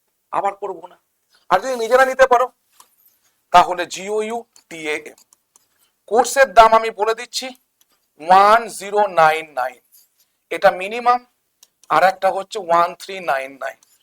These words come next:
দুশো নিরানব্বই বা নিরানব্বই বা পাঁচ টাকার কোনো কোর্স কেউ কিনতে যাবে না, যা কিনবে এই দুটোর মধ্যে,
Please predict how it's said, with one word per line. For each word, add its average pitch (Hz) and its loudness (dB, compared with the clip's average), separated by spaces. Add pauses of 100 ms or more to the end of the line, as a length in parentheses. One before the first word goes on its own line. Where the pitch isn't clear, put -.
(260)
দুশো 254 -4
নিরানব্বই 214 0
বা 196 0
নিরানব্বই 190 -6 (380)
বা 170 4
পাঁচ 170 -2
টাকার 180 -4
কোনো 165 -8
কোর্স 170 -10
কেউ 156 -10
কিনতে 147 -14
যাবে 165 -2
না, 208 -6 (300)
যা 196 4
কিনবে 170 -12
এই 147 -12
দুটোর 151 -10
মধ্যে, 165 -8